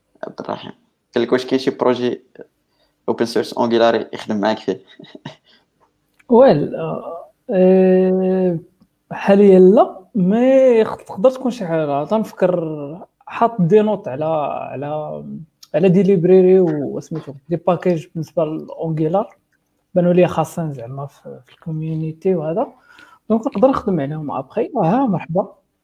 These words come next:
Speaker 2: مرحبا.
Speaker 1: سي ياسين، الجواب ديال هذا السؤال ديما كنجاوبو.
Speaker 2: مي جو
Speaker 1: كنقول
Speaker 2: بونس بوغ لا بارتي كوميونيتي تقدر تدخل، تقدر تدخل الاوسم من روك اللي، اللي بارطاجا يوسف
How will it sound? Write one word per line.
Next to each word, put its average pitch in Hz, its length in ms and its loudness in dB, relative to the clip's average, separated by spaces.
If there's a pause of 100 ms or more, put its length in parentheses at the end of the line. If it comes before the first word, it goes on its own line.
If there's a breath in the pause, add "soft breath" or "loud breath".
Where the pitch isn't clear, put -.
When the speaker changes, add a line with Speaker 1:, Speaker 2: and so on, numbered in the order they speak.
(760)
Speaker 2:
مرحبا. 165 300 -10 (1300)
Speaker 1:
سي 110 180 -4
ياسين، 113 400 -2
الجواب 110 500 0
ديال 110 160 2
هذا 110 80 4
السؤال 104 320 -2
ديما 117 200 -2
كنجاوبو. 110 540 -4 (280 loud breath)
Speaker 2:
مي 240 320 6
جو 226 60 6
Speaker 1:
كنقول 147 200 6
Speaker 2:
بونس 135 160 2
بوغ 202 160 -4
لا 214 720 -6
بارتي 220 680 -10 (400)
كوميونيتي 240 480 -2
تقدر 220 280 -4
تدخل، 202 680 -2
تقدر - 220 -8
تدخل - 280 -6
الاوسم 208 440 -2
من 190 100 0
روك 185 300 0
اللي، 175 240 -2
اللي 160 140 -6
بارطاجا 170 500 -4
يوسف 240 460 -4